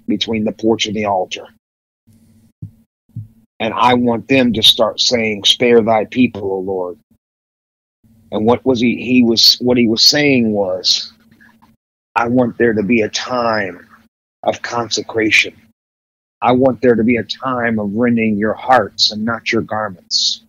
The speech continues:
I want there to be a time of repentance." And he said, he said, "If my people would come before me."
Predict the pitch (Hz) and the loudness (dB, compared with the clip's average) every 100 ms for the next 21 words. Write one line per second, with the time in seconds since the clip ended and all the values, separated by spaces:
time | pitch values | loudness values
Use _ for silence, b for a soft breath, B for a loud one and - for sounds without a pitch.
0 | _ _ _ _ _ _ _ _ - 117 | _ _ _ _ _ _ _ _ -4 0
1 | 127 120 131 117 110 113 110 - 135 131 | 2 2 2 4 4 0 -2 -6 -4 -2
2 | 123 104 104 95 110 - 127 113 87 - | 0 0 -2 -4 -6 -4 -6 -6 -4 0
3 | - - - _ _ _ _ _ _ _ | 0 -2 -8 _ _ _ _ _ _ _
4 | _ _ _ _ _ _ B B - 113 | _ _ _ _ _ _ B B -2 0
5 | 110 113 - 120 113 101 - _ _ _ | 2 2 4 4 4 2 -4 _ _ _
6 | _ _ _ _ - 110 107 131 117 113 | _ _ _ _ -8 -2 2 2 2 -2
7 | - 117 113 104 131 123 113 92 - _ | -2 -4 -4 0 2 2 0 -8 -12 _
8 | _ - _ _ _ _ _ _ _ _ | _ -20 _ _ _ _ _ _ _ _
9 | 107 104 - 127 120 113 104 120 120 113 | -8 -8 -6 -4 0 0 0 2 2 2
10 | 117 104 82 | 2 -2 -6